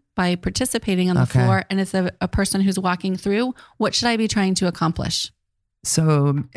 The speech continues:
Speaker 2: maybe in addition to that, we work on the value prop of what the floor is about and make sure as an org, we address that for firms as well to, to make that business case to come.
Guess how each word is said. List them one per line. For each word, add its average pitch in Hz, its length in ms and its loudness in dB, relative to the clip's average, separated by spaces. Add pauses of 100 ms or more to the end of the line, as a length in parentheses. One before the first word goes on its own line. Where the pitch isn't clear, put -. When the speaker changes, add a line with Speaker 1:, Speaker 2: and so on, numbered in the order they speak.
(120)
Speaker 2:
maybe 160 440 2
in 143 80 2
addition 139 480 0
to 127 140 2
that, 117 360 2
we 165 140 4
work 147 320 0
on 135 160 2
the 131 80 2
value 117 460 2
prop 104 440 -2
of 104 400 -2
what 127 200 -2
the 131 60 -2
floor 117 300 0
is 123 140 0
about 180 300 -2
and 143 120 0
make 131 180 0
sure 123 300 2
as 117 200 2
an 113 100 2
org, 113 580 0 (400)
we 139 200 2
address 123 460 0
that 180 440 -2
for 117 640 0 (200)
firms 120 560 0
as 113 160 0
well 98 440 -2
to, 127 180 2
to - 180 0
make 139 280 0
that 120 220 -2
business 131 380 4
case 113 300 0
to 113 100 -4
come. - 400 -4